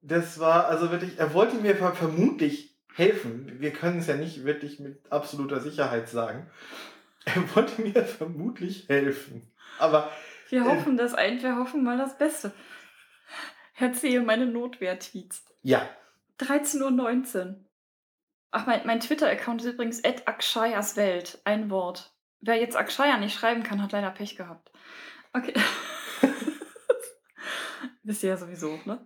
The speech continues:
Speaker 2: Genau. "Im Restaurant wurde eben meinem blinden Mann von der Bedienung die Gabel aus der Hand genommen und umständlich in die andere gedrückt. Dazu wurde er gefragt, ob er die Gabel rechts links halten will und darauf hingewiesen, dass die Gabel dann in der falschen Hand,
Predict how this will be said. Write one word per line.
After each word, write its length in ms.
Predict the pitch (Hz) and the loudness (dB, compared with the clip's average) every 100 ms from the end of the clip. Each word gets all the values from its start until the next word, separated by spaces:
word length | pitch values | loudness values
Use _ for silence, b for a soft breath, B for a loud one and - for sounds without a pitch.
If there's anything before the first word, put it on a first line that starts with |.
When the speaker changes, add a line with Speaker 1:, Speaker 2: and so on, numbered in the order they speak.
| _ | _
Speaker 2:
Genau. 280 | - - - B B B B B | -12 -12 -12 B B B B B
"Im 220 | - 302 320 | 2 4 4
Restaurant 800 | 262 415 - 370 311 226 202 | 2 2 2 2 4 4 2
wurde 220 | 226 247 - | 0 -2 0
eben 300 | 285 330 302 | 0 2 2
meinem 300 | 220 220 202 | 2 2 0
blinden 440 | 202 294 330 311 | 2 0 2 2
Mann 340 | 226 170 208 240 | 4 2 -2 -2
von 180 | 285 392 | -2 0
der 60 | 381 | 0
Bedienung 560 | 330 - 185 180 202 | -2 0 -2 0 0
die 100 | 214 | 2
Gabel 340 | 202 156 156 160 | 2 2 0 -2
aus 140 | 170 | -2
der 140 | 185 170 | -2 -4
Hand 180 | 185 | -2
genommen 320 | 214 202 214 262 | 0 2 2 0
und 300 | 247 247 269 | 2 2 0
umständlich 720 | 247 - 160 147 160 165 - | -2 -2 -2 -2 -6 -4 2
in 100 | 202 | 4
die 120 | 208 | 4
andere 500 | - 240 233 156 - | 4 4 4 0 -4
gedrückt. 560 | - 165 160 - - - B B B B B B | -8 -6 -6 -8 -12 -14 B B B B B B
Dazu 500 | 277 302 - 415 269 | 0 0 4 2 4
wurde 220 | 226 208 | 2 2
er 100 | 214 | 0
gefragt, 560 | 247 247 269 302 - - | 0 0 0 0 -2 -2
ob 200 | 285 285 - | -2 -2 -2
er 180 | 269 | 2
die 140 | 254 254 | 2 2
Gabel 280 | 233 240 247 | 2 0 0
rechts 480 | 247 262 - - | -2 -4 -8 -4
links 400 | 262 269 330 - | 0 2 2 -2
halten 340 | 190 180 240 208 | -2 -2 -2 -2
will 120 | 247 | -2
und 120 | 277 | 0
darauf 280 | 285 285 285 | 0 -2 -6
hingewiesen, 680 | 339 359 240 190 180 247 254 | -4 0 0 0 0 2 2
dass 180 | 247 | 0
die 140 | - 269 | -2 0
Gabel 380 | 240 196 240 220 | 2 2 0 2
dann 180 | 208 | 0
in 80 | 220 | 0
der 140 | 220 220 | 0 0
falschen 420 | 277 311 269 202 | 0 0 0 0
Hand, 400 | 170 170 - | -2 -6 -10